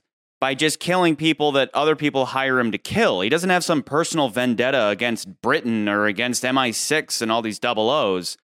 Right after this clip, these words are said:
He wants Bond because Bond's the best. If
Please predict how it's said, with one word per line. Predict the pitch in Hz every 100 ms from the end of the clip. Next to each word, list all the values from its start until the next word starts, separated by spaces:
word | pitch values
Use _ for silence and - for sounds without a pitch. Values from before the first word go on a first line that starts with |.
| _ -
He | 156 165
wants | 135 156 185 -
Bond | 107 92 135 156 196 151 113 110 110 -
because | 131 - 156 117
Bond's | 101 131 151 147 123
the | 117 90 -
best. | 139 147 85 - -
If | 131